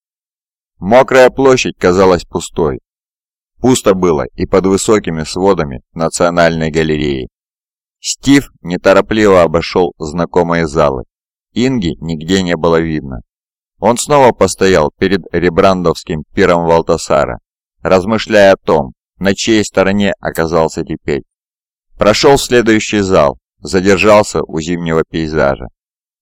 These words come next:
Здесь его рисовала Инги. Может, она послала потом свой автопортрет в Гвадалахару?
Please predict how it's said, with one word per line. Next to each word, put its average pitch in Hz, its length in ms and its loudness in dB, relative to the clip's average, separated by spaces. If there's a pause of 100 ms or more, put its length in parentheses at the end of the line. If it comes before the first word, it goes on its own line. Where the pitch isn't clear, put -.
Здесь 90 400 0
его 85 160 2
рисовала 90 540 2
Инги. 76 500 -8 (600)
Может, 120 360 0
она 113 220 2
послала 113 520 2
потом 80 460 -2
свой 104 360 0
автопортрет 95 800 0
в 80 180 -14
Гвадалахару? 90 880 2